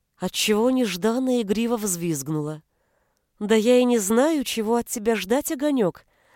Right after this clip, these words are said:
проговорила она между поцелуями, стаскивая с него рубаху. «Сам-то ты как глыба льда, весь день и не посмотришь на меня».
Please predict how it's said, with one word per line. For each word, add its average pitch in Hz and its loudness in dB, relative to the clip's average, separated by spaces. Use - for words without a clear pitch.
проговорила 240 0
она 226 -2
между 220 -2
поцелуями, 233 -4
стаскивая 233 -6
с - -4
него 240 -2
рубаху. 190 -4
«Сам-то 269 0
ты 208 -4
как 190 -2
глыба 220 0
льда, 214 0
весь 190 -2
день 240 -2
и - 0
не 226 -2
посмотришь 262 -4
на 269 -2
меня». 165 -4